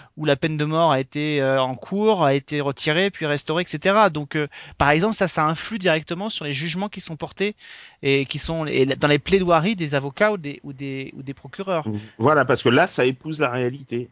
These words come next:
Speaker 2: à
Speaker 1: Là,
Speaker 2: ce
Speaker 1: ça
Speaker 2: niveau-là.
Speaker 1: épouse la réalité,
Speaker 2: Mm.
Speaker 1: exactement. Mais, mais en même temps, le, l'objet sériel en lui-même, euh, est un objet qui, euh, comment, qui épouse la réalité dans le sens où, euh, notamment aux États-Unis, c'est encore plus vrai, euh, la diffusion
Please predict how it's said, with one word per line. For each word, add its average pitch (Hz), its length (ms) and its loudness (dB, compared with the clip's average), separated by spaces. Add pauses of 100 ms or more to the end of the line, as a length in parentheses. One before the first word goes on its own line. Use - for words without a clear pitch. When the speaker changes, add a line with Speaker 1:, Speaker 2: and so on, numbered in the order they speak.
Speaker 2:
à 107 80 -8
Speaker 1:
Là, 202 120 2
Speaker 2:
ce - 80 0
Speaker 1:
ça 202 60 4
Speaker 2:
niveau-là. 127 160 4
Speaker 1:
épouse 254 180 -8
la 180 80 2
réalité, 160 400 -4 (140)
Speaker 2:
Mm. - 40 -18
Speaker 1:
exactement. 160 440 -10 (260)
Mais, 214 160 -6
mais 208 200 0
en 202 120 4
même 208 200 0
temps, 302 220 2
le, 190 200 -2
l'objet 175 400 0
sériel 180 600 -2
en 151 100 -8
lui-même, 170 480 -2 (380)
euh, 143 120 0
est 160 160 -2
un 165 120 4
objet 170 280 2
qui, 147 220 -12 (400)
euh, 120 240 -8 (280)
comment, 139 260 -4 (140)
qui 170 120 -2
épouse 208 280 -2
la 175 140 6
réalité 180 420 0
dans 175 100 -2
le 160 60 -6
sens 202 360 -6
où, 240 220 -6 (440)
euh, 135 360 2
notamment 185 380 2
aux 180 60 2
États-Unis, 170 400 -2
c'est 165 140 -6
encore 139 220 -6
plus - 160 -10
vrai, 233 360 4
euh, 143 260 2
la 139 160 2
diffusion 180 640 -4